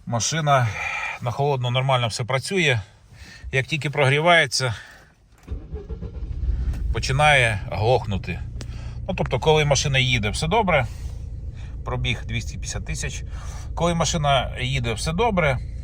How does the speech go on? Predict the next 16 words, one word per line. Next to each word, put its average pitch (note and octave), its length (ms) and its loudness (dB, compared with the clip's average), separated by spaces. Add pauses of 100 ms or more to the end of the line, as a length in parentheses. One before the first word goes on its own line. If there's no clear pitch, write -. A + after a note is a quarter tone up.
(140)
Як B2+ 140 0
тільки C#3 260 -2
там A2+ 300 0
спиняєшся E3 720 2
десь A2+ 280 -2
на A2 80 -4
світлофорі A#2 540 -2
чи - 120 -8
ще F3 200 -4
десь, C3+ 280 -4 (720)
е, F2 340 0
на A2+ 160 2
прогріту, A#2+ 640 0 (640)
машина G#2+ 440 -2
просто A2 560 -2 (1120)
починає A2+ 600 2